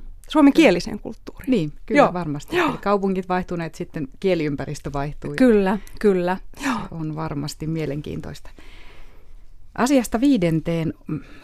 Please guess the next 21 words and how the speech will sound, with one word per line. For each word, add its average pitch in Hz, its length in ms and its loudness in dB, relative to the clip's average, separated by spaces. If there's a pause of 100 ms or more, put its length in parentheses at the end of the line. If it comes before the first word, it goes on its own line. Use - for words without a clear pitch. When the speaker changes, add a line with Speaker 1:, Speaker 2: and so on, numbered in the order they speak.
Speaker 2:
Nyt 214 220 0
ollaan 185 300 2
radiossa. 180 680 0
Onko 160 340 -4
sinulla, 156 480 -4 (200)
sinulle 170 300 0
radio 165 320 0
jotenkin 139 560 -4
erityisen 147 500 -8
henkilökohtainen 147 760 -8
väline? 151 260 -12 (1300)
Speaker 1:
Radio 269 500 2
on 202 340 0 (240)
miellyttävä, 208 800 0
koska - 260 -4
se 226 100 -2
on 233 140 0
yllätyksellinen. - 1120 0 (220)
Voit 240 160 0
itse 240 300 -4
vaikka 196 300 -4